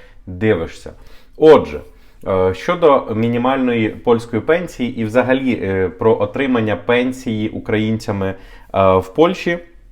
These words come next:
Є змога в українців її отримувати, тому як в нас відп-, підписана відповідна,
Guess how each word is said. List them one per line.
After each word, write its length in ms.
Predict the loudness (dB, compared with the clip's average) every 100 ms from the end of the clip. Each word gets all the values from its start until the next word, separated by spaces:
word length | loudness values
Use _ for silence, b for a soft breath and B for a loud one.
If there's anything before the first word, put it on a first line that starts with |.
| -20 -20 -20 -20 -20 -20 -16 -10
Є 300 | -2 2 2
змога 460 | 4 2 2 2
в 260 | 0 0 0
українців 580 | 0 -2 -2 -2 -4 -6
її 120 | -4
отримувати, 500 | -2 -2 -2 -4 -6
тому 220 | -6 -4
як 160 | -4 -2
в 20 |
нас 220 | -4 -4
відп-, 260 | -8 -10 -10
підписана 640 | -10 -6 -4 -4 -6 -6
відповідна, 540 | -6 -6 -6 -4 -6